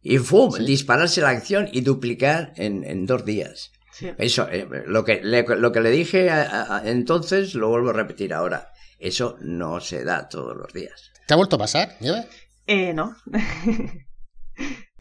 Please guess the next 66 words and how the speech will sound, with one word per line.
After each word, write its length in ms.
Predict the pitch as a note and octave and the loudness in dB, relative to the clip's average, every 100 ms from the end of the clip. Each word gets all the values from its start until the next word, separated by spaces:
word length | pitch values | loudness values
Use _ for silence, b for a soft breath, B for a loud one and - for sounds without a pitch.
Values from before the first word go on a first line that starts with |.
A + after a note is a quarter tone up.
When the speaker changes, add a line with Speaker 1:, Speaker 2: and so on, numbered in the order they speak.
| - | -6
Speaker 2:
Vale, 240 | A#2+ G#2 F#2+ | -2 -2 -2
que 240 | A#2+ A#2+ | -4 0
quiero 220 | D#3 E3 | 2 2
que 400 | D#3 C3+ A#2+ - | 2 0 -2 -4
quede 160 | - D#3 | 2 2
constancia 420 | B2 - D3+ D#3 | 2 -2 -4 -2
de 60 | C3 | -4
eso 160 | - | -4
que 80 | B2 | -6
acabo 240 | A2 A#2 G2 | -4 -4 -4
de 80 | |
decir, 220 | E2 - - | -8 -14 -10
¿vale? 240 | A#2 F3 - - | -10 -10 -14 -12
Que 120 | G#2+ | -8
acabas 320 | G#2 A2 A#2+ | -6 -4 -2
de 60 | A#2 | -2
decir 240 | G#2+ A#2+ | -4 -8
tú 100 | A#2 | -6
en 60 | A2+ | -6
este 140 | A2+ | -6
caso, 240 | - - D#2+ | -12 -12 -10
que 80 | |
no 120 | G#2 A#2+ | -6 -4
ha 40 | |
vuelto 240 | F#2+ F2 E2 | -4 -8 -12
a 40 | |
pasar. 200 | E2 - | -10 0
Speaker 3:
A 60 | G#3 | 2
ver, 180 | G3 | 2
todos 200 | - A3+ | 2 2
tenemos 260 | A#3 A#3 A3+ | 4 2 2
claros, 300 | A#3+ A#3+ A#3+ | 6 6 6
Paco 180 | A#3 A3+ | 2 2
Pe-, 140 | A3+ | -2
pa-, 240 | - G#3 - | 0 -4 0
claro, 240 | A3 A3+ | 0 2
Paco 180 | A3+ G#3 | 0 -2
Pepe, 300 | A3 A#3+ A#3+ | 0 0 2
que 340 | B3 A#3+ A3 | 4 4 4
aquí 280 | - F#3+ G#3 | 2 0 2
no 100 | A3+ | 2
estamos 260 | A3+ B3+ A#3+ | 4 2 2
para 140 | G3+ | 0
hacernos 300 | F#3+ E3 D3 | -2 -6 -6
ricos, 320 | F#3 A3+ G3 | -6 -6 -6
o 40 | E3 | -4
sea, 260 | D#3+ D3+ D3+ | -4 -4 -4
eh, 560 | E3 D#3+ D#3 D3+ D3+ - b b b | -6 -4 -6 -6 -10 -14 b b b
la 160 | - G3+ | 0 2
idea 220 | G3 A3 | 4 6
es 80 | A#3 | 6
sacarle 320 | A#3 A3 A#3+ | 4 4 6
más 100 | A#3+ | 4
rentabilidad 400 | A3+ A3+ A3+ A3+ | 4 2 4 4
al 80 | A3 | 4
dinero 300 | G#3+ A3 C4+ | 0 2 2
de 80 | A3+ | 2
lo 80 | F3+ | 0
que 80 | |
el 60 | E3+ | -2
banco 200 | F3 F#3+ | -2 -2
te 100 | F3+ | -2
daría, 300 | D#3 E3 A#3+ | 0 2 2
pero 140 | F#3+ D3 | 0 -2
tampoco 560 | D3+ D3 F3 F3+ F3 | -6 -6 -4 0 2
es 640 | F3 E3+ E3 D#3+ D#3 B2+ | 2 2 0 -2 -6 -10